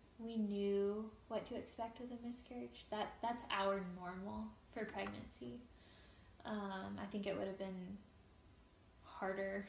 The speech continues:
<laughs> if we had stayed pregnant the whole time because we just, we didn't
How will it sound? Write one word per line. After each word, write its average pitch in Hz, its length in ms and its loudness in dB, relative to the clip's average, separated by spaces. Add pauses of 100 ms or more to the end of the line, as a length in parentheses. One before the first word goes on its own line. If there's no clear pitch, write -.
<laughs> - 80 -2
if 247 160 0 (120)
we 196 320 4 (100)
had 190 200 0 (320)
stayed 247 380 -4
pregnant 269 380 -2
the 277 80 -8
whole 254 240 -4
time 262 240 -2
because 208 420 -2 (180)
we 208 80 2
just, 196 240 -6
we 202 140 2
didn't 185 280 0